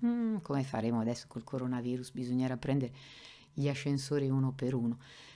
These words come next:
Ma anche questo silenzio delle due persone estranee dentro l'ascensore,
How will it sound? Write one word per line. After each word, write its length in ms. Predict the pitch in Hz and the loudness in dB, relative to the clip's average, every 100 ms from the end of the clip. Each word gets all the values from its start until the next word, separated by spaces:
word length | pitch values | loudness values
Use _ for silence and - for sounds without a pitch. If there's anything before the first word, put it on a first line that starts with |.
| - - - | -20 -20 -6
Ma 180 | 190 196 | 0 4
anche 340 | 208 311 - | 4 4 0
questo 320 | 170 160 - 139 | 2 0 2 0
silenzio 720 | - 135 139 110 107 - 139 | 2 2 4 2 0 0 0
delle 220 | 131 120 | 2 0
due 180 | 131 147 | 2 0
persone 600 | 135 127 - 139 131 127 | 0 -4 0 4 4 2
estranee 800 | 127 - - 143 135 120 113 107 | -4 -6 0 4 4 4 2 0
dentro 340 | 117 131 135 120 | 0 0 0 -2
l'ascensore, 840 | 113 - 147 139 - 110 110 135 | -4 -2 -4 -4 -4 -2 -2 -2